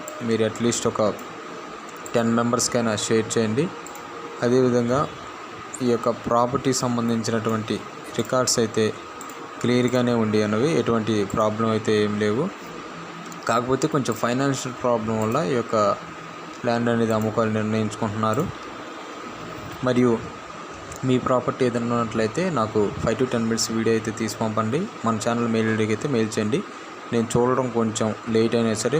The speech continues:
మీకైతే రిప్లై అయితే రావడం జరుగుతుంది. కాబట్టి ఈ యొక్క వీడియోని అయితే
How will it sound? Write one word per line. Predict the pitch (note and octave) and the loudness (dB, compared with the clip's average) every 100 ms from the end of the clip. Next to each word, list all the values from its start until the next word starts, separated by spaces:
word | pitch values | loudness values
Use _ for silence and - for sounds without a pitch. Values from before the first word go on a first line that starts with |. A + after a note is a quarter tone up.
| E3 | 0
మీకైతే | A2+ A2+ G#2+ G#2+ | 0 0 2 0
రిప్లై | G#2 A2 G#2+ | 0 2 2
అయితే | G#2+ G#2+ | 2 2
రావడం | G#2+ G#2+ G#2 | 4 2 2
జరుగుతుంది. | G#2+ G#2 - A2 F#3 - - - - - - | 0 0 0 -2 -2 -4 -14 -14 -12 -12 -2
కాబట్టి | A#2+ A2+ A2+ G#2+ - - - - - - - - - - | 2 4 4 2 0 -12 -14 -14 -14 -14 -10 0 2 4
ఈ | |
యొక్క | A#2+ A#2+ A2+ | 2 2 4
వీడియోని | B2 C3 A#2+ | 4 4 2
అయితే | A2+ | 2